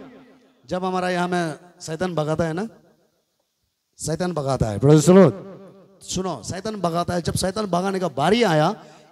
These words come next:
एक औरत ने गाले, गाले पहनता है ना, गाले का यहाँ में सादा का डब्बा को रखा और जैसा ही शैतान भगा रहा था ना, जंपिंग मार मार के गाले को कुचल रहा था, तो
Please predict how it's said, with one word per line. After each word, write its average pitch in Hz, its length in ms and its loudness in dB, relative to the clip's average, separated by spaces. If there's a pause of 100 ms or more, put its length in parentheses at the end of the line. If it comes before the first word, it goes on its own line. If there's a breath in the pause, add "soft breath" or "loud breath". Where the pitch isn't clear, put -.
एक 226 380 -8
औरत 247 380 0
ने 196 400 0 (640)
गाले, 220 480 -2
गाले 180 460 -4
पहनता 190 220 2
है 208 60 0
ना, 269 120 -6 (520 soft breath)
गाले 202 440 -2
का 277 100 -4
यहाँ 233 240 0
में 233 120 0
सादा 202 260 2
का 196 100 0
डब्बा 170 240 -2
को 156 120 0
रखा - 500 -6 (1120)
और 147 160 -4
जैसा 196 280 0
ही 247 100 0
शैतान 220 260 -6
भगा 190 200 -2
रहा 226 140 0
था 190 120 -4
ना, 240 140 -4 (500)
जंपिंग 185 300 -8
मार 190 140 -2
मार 175 180 0
के 208 140 2 (760)
गाले 190 260 -6
को 214 120 -4
कुचल 226 320 -2
रहा 214 140 0
था, 202 120 2
तो 202 460 0